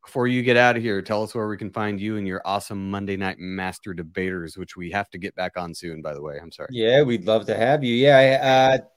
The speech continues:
Speaker 2: the Great Deception Podcast. You can find me on Instagram, uh, any podcasting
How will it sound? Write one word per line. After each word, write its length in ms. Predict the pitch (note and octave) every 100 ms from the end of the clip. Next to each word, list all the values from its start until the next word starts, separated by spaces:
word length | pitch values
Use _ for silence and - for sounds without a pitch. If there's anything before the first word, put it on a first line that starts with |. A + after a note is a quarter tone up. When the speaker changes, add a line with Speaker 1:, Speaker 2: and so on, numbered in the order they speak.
| -
Speaker 2:
the 80 |
Great 220 | C3+ C#3 A#2+
Deception 420 | B2+ C#3+ - B2+
Podcast. 640 | B2+ C3+ C3+ C#3+ C#3 C3+
You 60 | G#2+
can 80 | A2
find 180 | A2+ A2+
me 80 | A2
on 60 |
Instagram, 800 | A2 A#2+ - G2+ A#2+ A#2+ A#2 A2+
uh, 320 | A2 G#2 G2 G2+
any 300 | G#2+ A2+ A2
podcasting 1000 | - G#2+ G#2+ A#2 G#2+ G#2+ - G2+ G2+